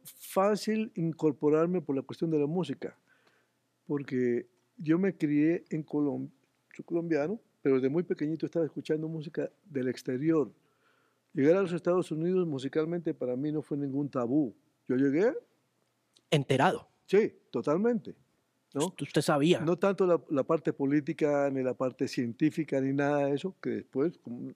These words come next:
Speaker 1: a, a través de los años, estudié y me enteré de tan-, ¿no? Pero lo mío fue primero la música.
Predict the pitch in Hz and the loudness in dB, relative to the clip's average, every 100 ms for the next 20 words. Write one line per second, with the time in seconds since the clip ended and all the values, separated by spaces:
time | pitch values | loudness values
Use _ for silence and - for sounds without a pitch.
0 | _ - 123 - 123 131 113 120 139 135 | _ -8 -8 -8 -12 -8 -4 -2 0 -2
1 | 120 143 220 226 _ _ _ _ _ _ | -2 -2 -2 -6 _ _ _ _ _ _
2 | _ - 117 113 135 165 185 139 113 120 | _ -14 -6 -2 0 0 -2 -4 -4 -4
3 | 120 113 123 117 - 160 240 - _ - | -4 -6 -8 -10 -4 -2 -2 -6 _ -20
4 | - 135 127 120 135 185 165 180 165 170 | -2 0 2 2 2 0 2 0 -2 -4
5 | 165 143 123 123 - - | -4 -4 -4 -6 -8 -18